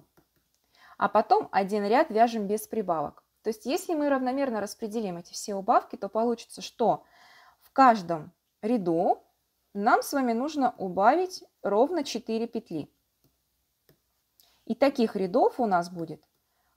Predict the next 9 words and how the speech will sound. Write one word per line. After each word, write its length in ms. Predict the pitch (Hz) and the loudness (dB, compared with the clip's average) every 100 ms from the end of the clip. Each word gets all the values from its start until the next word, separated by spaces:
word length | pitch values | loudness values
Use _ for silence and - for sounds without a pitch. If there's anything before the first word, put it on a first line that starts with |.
| - | 0
А 160 | 214 | 2
два. 400 | 247 180 151 131 _ _ _ _ _ _ _ _ _ _ _ _ _ _ _ _ _ _ _ _ _ _ _ _ _ _ _ _ _ _ _ _ | 2 2 2 2 _ _ _ _ _ _ _ _ _ _ _ _ _ _ _ _ _ _ _ _ _ _ _ _ _ _ _ _ _ _ _ _
Дальше. 520 | - 254 214 - - - _ _ | 2 6 6 4 -10 -16 _ _
Если, 320 | - 277 427 320 | -6 -4 -4 -6
например, 520 | 285 277 247 160 - | -6 -6 -4 -6 -8
у 120 | - 196 | -10 -4
вас 300 | 240 440 254 | -4 -4 -6
идут 240 | 220 330 | -4 -6
косы, 540 | - 202 165 - 247 | -2 -2 -2 -4 -10